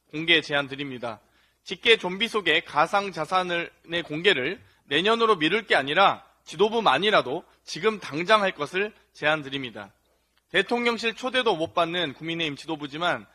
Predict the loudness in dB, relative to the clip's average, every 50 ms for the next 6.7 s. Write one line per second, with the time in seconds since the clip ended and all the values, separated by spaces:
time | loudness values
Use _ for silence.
0 | _ _ _ _ _ -4 -4 -4 0 0 0 0 0 -2 -2 0 0 0 -2 -4
1 | -6 -6 -10 -8 -6 -6 -6 -6 -6 -6 -6 -6 -6 -6 -14 -18 -16 -14 -16 -16
2 | -10 -8 -8 -8 -8 -10 _ _ _ _ _ _ _ _ -6 -4 -2 0 0 0
3 | 0 -2 -4 -4 -4 -2 0 -2 -2 -2 0 0 0 0 0 -2 -2 0 2 2
4 | 2 4 2 0 2 0 -2 -2 -2 -4 -2 -2 -2 -2 -4 -4 -2 0 0 0
5 | -2 -6 -8 -6 -6 -6 -4 -6 -6 -4 -4 -6 -6 -8 -10 _ _ -10 -6 -6
6 | -4 -4 -6 -8 -8 -10 -8 -4 -2 -2 -4 -4 -8